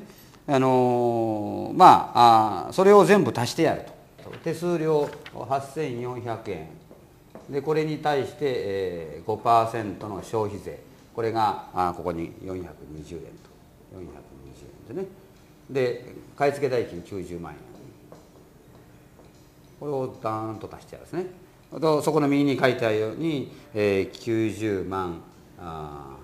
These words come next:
ー、八千、えー、八百二十円と。もうこれだけなんですね。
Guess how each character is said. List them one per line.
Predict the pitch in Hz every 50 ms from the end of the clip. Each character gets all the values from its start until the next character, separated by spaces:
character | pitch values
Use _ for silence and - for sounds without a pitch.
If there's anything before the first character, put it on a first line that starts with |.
| 69 -
ー、 | -
八 | 101 95
千、 | - - - - - 110 95
え | 85 76 71 71 - - - - - - - - - - 76 71 67 67 65 - - -
ー、 | -
八 | 95 90 - - - -
百 | - 92 85 - - 123 117 - - -
二 | 87 85 82 78
十 | 73 76 85 82
円 | 76 - - - - - - - - - - - - - - - - -
と。 | 165
も | 156 147
う |
こ | 196 240
れ | 240
だ | 277
け | 226 202
な | -
ん | -
で | -
す |
ね。 | 170 202 202